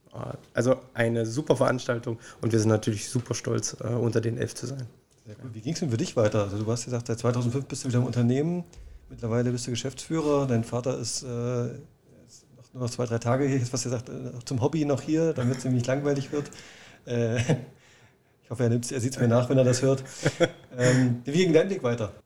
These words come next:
Speaker 1: Jetzt, wenn wir einmal bei den Klischee, äh, Klischee sind, äh, wir haben in der Garage angefangen, dann könnte man mir sagen, so, ich habe als Tellerwäscher angefangen bei der Hasomed. <laughs> Ja, okay, lassen wir mal das Ende offen. Ähm, ja, tatsächlich, ähm, habe ich, äh,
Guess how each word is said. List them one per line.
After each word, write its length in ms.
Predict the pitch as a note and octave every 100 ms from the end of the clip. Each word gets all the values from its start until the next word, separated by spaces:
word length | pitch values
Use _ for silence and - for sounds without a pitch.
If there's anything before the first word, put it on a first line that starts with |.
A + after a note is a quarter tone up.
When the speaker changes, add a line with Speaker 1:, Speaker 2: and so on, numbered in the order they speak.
| -
Speaker 1:
Jetzt, 180 | A2 -
wenn 80 |
wir 100 | A2+
einmal 200 | A2 A#2
bei 100 | A2+
den 140 | A2+ A2
Klischee, 460 | - A#2+ - A#2+
äh, 160 | A#2+ B2+
Klischee 420 | - B2 - B2
sind, 320 | A#2 A2+ A2
äh, 260 | A#2+ A2+ A2+
wir 140 | A2
haben 80 | A#2+
in 60 | A2+
der 100 | A2
Garage 360 | G#2+ A2+ B2+
angefangen, 480 | B2 A#2+ A2+ A#2+ A#2+
dann 240 | A2+ G#2+ - - -
könnte 180 | - B2
man 300 | A#2 A2 A2+
mir 140 | A#2+ A2+
sagen, 260 | A2+ A2+
so, 200 | A2 G#2+
ich 280 | G#2 G#2 G#2+
habe 120 | G#2+
als 140 | A#2 -
Tellerwäscher 460 | A#2+ B2 A#2 -
angefangen 400 | A2 A#2+ A#2 G#2+
bei 80 | G#2+
der 180 | G#2+ A#2+
Hasomed. 400 | A#2+ A#2 A#2+ A#2+
<laughs> 1000 | F#3 F3+ - - - - - - - -
Ja, 220 | A#2+ A2+ B2
okay, 300 | A#2+ C3 A#2+
lassen 260 | A#2 -
wir 80 | B2
mal 80 | B2+
das 120 | B2
Ende 220 | B2+ B2+
offen. 280 | B2 C3 A#2+ - - - - -
Ähm, 340 | A#2+ A2+ A2 - - - _ _
ja, 240 | B2 B2
tatsächlich, 560 | C3 C#3 C#3 D3+ C3 - -
ähm, 480 | A#2+ A2+ A2+ A2+ A2+
habe 180 | A#2+ A#2+
ich, 180 | -
äh, 220 | - -